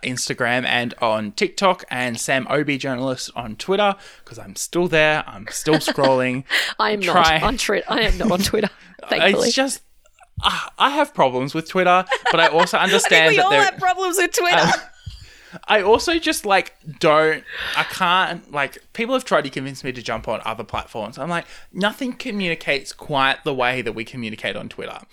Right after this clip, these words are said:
Speaker 2: No.
Speaker 1: And it is way addictive. I don't know what Twitter did, but it is so addictive to be on that platform.
Speaker 2: But that's how I feel about TikTok.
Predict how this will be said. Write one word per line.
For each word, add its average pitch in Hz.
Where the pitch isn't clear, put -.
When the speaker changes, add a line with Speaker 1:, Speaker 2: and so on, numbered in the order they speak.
Speaker 2:
No. 170
Speaker 1:
And 131
it 135
is 139
way 151
addictive. 113
I 151
don't 190
know 180
what 139
Twitter 135
did, 131
but 123
it 135
is 117
so 135
addictive 117
to 113
be 101
on 104
that -
platform. -
Speaker 2:
But 220
that's 220
how 247
I 247
feel 233
about 220
TikTok. -